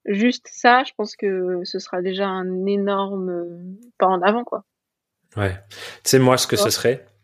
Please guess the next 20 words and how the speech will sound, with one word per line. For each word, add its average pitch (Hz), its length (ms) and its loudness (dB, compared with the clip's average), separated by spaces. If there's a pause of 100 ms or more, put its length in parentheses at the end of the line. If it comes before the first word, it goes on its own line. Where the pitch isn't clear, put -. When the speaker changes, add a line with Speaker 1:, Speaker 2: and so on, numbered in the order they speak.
(540)
Speaker 2:
moi, 117 140 4
ce 117 120 0
serait, 113 520 0 (360)
et 110 100 2
je 104 100 4
pense 113 280 2
que 98 380 0 (180)
tous - 180 0
les 117 100 6
gens 110 180 2
qui - 140 -6
nous 107 180 0
écoutent, - 400 -6
même 117 220 2
si 127 140 -2
vous 104 160 -2
avez 98 100 4
pas 110 200 2
encore 107 320 2
d'équipe, 104 400 -2